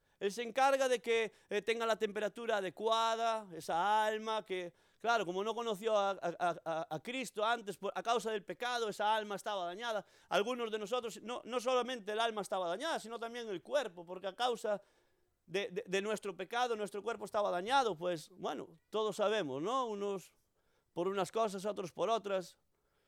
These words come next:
En mi caso eran adicciones, en mi caso estaba enganchado, eh, parecía un fideo, una cabeza con patas. Pero Él se encarga poco a poco de ir sanando el alma, de ir cuidando el alma, confortándola,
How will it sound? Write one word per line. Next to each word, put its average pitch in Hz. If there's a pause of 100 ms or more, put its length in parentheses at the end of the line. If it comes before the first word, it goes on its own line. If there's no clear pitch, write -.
(240)
En 156
mi 175
caso 208
eran 196
adicciones, 226
en 175
mi 185
caso 196
estaba 190
enganchado, 226
eh, 180
parecía 180
un 190
fideo, 233
una 185
cabeza 185
con 165
patas. 208 (680)
Pero 190
Él 240
se 214
encarga 214
poco 214
a 185
poco 214
de 214
ir 202
sanando 202 (420)
el 147
alma, 131 (1300)
de 151
ir 180
cuidando 208
el 170
alma, 131 (1040)
confortándola, 143